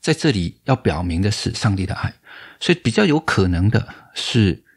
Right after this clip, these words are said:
呃，他是有淫乱倾向之后变淫妇，哈，或者是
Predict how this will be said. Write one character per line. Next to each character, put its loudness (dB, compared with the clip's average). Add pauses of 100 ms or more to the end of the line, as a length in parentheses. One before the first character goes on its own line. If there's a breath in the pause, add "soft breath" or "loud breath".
(320 soft breath)
呃， 0
他 2
是 0
有 2
淫 4
乱 4
倾 -2
向 -2
之 2
后 -2
变 4
淫 2
妇， -2
哈， -4 (240 loud breath)
或 2
者 2
是 -2